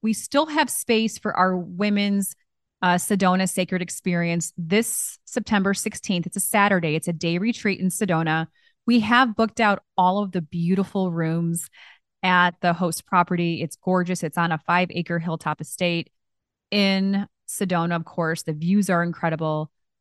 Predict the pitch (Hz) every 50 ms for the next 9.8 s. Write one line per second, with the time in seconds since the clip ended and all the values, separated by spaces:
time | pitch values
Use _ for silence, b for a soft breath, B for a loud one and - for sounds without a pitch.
0 | _ _ _ - - 175 165 151 147 143 - - - 185 202 214 208 185 196 190
1 | 180 - - - 196 180 175 165 175 170 170 147 165 160 - - - - - -
2 | 185 180 185 180 180 180 180 180 180 175 185 180 160 - 196 208 202 208 220 214
3 | 196 - - - - 190 180 180 175 - - 180 165 170 165 151 165 160 160 156
4 | 165 160 - - - 170 160 160 160 - _ _ _ _ _ _ - - 311 311
5 | 359 - - 285 269 269 247 208 202 196 190 190 190 - - 180 180 180 185 180
6 | 170 - - 175 170 170 170 170 170 170 - - 175 175 175 175 170 170 - -
7 | 170 175 175 170 165 156 160 156 160 151 151 151 156 151 - 147 143 143 147 -
8 | _ - - - - - - - - 170 160 156 151 151 147 _ _ _ _ _
9 | _ _ _ _ _ - - - 196 175 165 - - - -